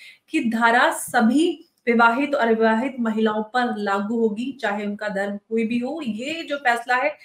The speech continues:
ऐतिहासिक है और मैं इस फैसले को ट्रिपल तलाक से भी बड़ा relief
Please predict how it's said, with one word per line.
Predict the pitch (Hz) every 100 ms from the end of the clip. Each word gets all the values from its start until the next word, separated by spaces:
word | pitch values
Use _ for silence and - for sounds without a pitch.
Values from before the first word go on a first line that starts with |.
| - -
ऐतिहासिक | 240 247 233 226 226 254 262
है |
और | 254
मैं | 247 269
इस | 269 -
फैसले | 240 233 269 277
को | 269 262 262 269 - - - _
ट्रिपल | - 302 359
तलाक | 349 262 359 539 -
से | - 302
भी | 311
बड़ा | 247 233 240
relief | 233 233 247